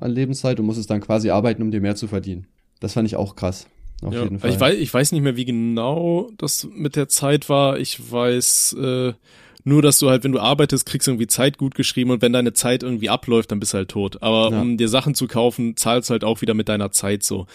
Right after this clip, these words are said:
Speaker 1: Ja.
Speaker 2: weißt du? Und die reichen Leute, die leben quasi unendlich und die armen Leute, ja, die, die nippeln dann halt ab, ne? Weil
Speaker 1: Ja.
Speaker 2: die sich nichts leisten können und so.
Speaker 1: Ja.
Speaker 2: Ja. War ein guter Film. Ich glaub, mit Justin Timberlake ist der oder so,
Speaker 1: Ja,
Speaker 2: ne?
Speaker 1: ja, ja, safe.
Speaker 2: Ja.
Speaker 1: Ja, der war ganz geil.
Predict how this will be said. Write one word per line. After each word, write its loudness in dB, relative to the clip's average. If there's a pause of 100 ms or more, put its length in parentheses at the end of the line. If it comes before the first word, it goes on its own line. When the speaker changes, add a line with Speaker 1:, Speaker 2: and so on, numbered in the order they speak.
(340)
Speaker 1:
Ja. -6
Speaker 2:
weißt -6
du? -2
Und -4
die 2
reichen 2
Leute, 2
die -4
leben 2
quasi 0
unendlich -2 (240)
und -2
die 0
armen 0
Leute, -2 (120)
ja, -6
die, -6
die -6
nippeln -4
dann -6
halt -6
ab, -12
ne? -4
Weil 2
Speaker 1:
Ja. 0
Speaker 2:
die -8 (280)
sich -8
nichts -6
leisten -4
können -6
und -10
so. -12 (160)
Speaker 1:
Ja. -6
Speaker 2:
Ja. -8 (420)
War 0
ein -2
guter 2
Film. 0
Ich -8
glaub, -2
mit -2
Justin -4
Timberlake -2
ist -6
der -2
oder -4
so, 0
Speaker 1:
Ja, 2
Speaker 2:
ne? -4
Speaker 1:
ja, -2
ja, -2
safe. -8 (420)
Speaker 2:
Ja. -6 (120)
Speaker 1:
Ja, -4
der -6
war -6
ganz -8
geil. -2